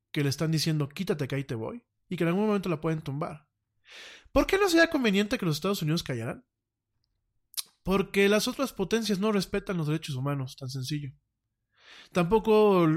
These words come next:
eh, eh, los norteamericanos, pero por lo menos en muchos aspectos intentan, por mantener un status quo y por mantener un, un estatus de potencia benevolente,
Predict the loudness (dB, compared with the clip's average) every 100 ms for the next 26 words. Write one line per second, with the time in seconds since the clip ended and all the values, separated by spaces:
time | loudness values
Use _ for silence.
0 | 0 0 2 2 2 2 0 0 0 0
1 | 0 0 0 0 -2 -6 -20 _ _ -6
2 | -2 0 0 0 0 -2 -2 -2 -2 0
3 | 0 -2 -2 -2 -4 -8 -2 0 0 0
4 | 0 0 -2 -4 -6 -8 -6 -8 -4 -2
5 | -2 _ _ _ -6 -2 -2 -2 -2 -2
6 | -4 -6 -2 0 0 0 -2 0 -2 -2
7 | -4 -6 -10 -8 -4 -2 -2 -4 -6 -6
8 | -4 -2 -2 -4 -6 -6 -4 -6 -8 -8
9 | -8 -8 -10 -10 -12 -8 -6 -4 -4 -6
10 | -8 -8 -8 -10 -8 -10